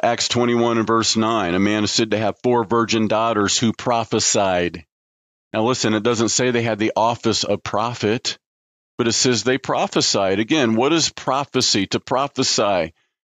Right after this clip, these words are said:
uh, we would say today, preaching. They were verbally declaring God's revelation to men and women. And so you see multiple examples, Heidi, of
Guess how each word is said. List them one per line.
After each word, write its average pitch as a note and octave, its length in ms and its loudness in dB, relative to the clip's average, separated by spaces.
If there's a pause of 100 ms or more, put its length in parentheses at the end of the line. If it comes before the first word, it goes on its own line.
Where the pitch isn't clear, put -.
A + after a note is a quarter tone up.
(220)
uh, A2 340 0
we A#2 200 2
would B2 160 0
say B2+ 200 0
today, A#2+ 400 0
preaching. A2+ 840 0
They B2 300 0
were A2+ 340 2 (500)
verbally D3 680 0
declaring B2+ 960 0 (260)
God's A#2+ 420 0
revelation B2 760 2
to A2 80 4
men A2+ 240 4
and G#2+ 160 2
women. G#2 460 0 (1000)
And B2+ 160 0
so C#3 160 4
you C#3 180 2
see D3+ 240 2
multiple C#3 500 2
examples, A2+ 520 0
Heidi, A2 460 0
of G#2 280 -2